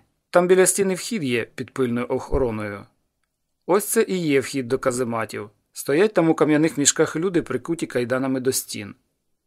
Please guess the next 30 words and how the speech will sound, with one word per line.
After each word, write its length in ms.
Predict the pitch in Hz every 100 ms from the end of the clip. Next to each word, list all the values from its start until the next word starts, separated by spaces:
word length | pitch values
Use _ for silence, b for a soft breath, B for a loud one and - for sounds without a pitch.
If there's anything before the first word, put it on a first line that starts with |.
| _ -
Катують 420 | 131 131 226 131
їх 140 | 127 -
тяжко, 380 | 127 - -
темрява 420 | - 170 175 170 160
навкруги, 580 | 151 - 151 139 143 139 _ _ -
а 100 | 117
іноді 380 | 180 202 170 175
наказує 420 | 165 226 208 202
Чалма 380 | 190 185 190 190
когось 340 | 160 180 180
із 120 | 165
невільників 540 | 165 160 185 175 165 160
лютою 260 | 175 175
смертю 420 | 170 175 131 110
карати. 480 | - 110 104 - - _ _ _ _ _ _ -
Є 200 | 143 226
там 120 | 208
в 40 |
палаці 420 | - 135 143 156 123
басейн 400 | 120 - 147 143
з 60 |
водою, 480 | 131 131 131 123 113 _ _
а 100 | 127
в 60 | 120
басейні 480 | 120 - 180 175 143
якісь 300 | 143 202 160
великі 380 | 147 151 151
демонські 520 | 131 143 143 135 - 139
ящери 420 | 143 - 117 113
плескаються, 760 | 120 113 - 107 104 101 -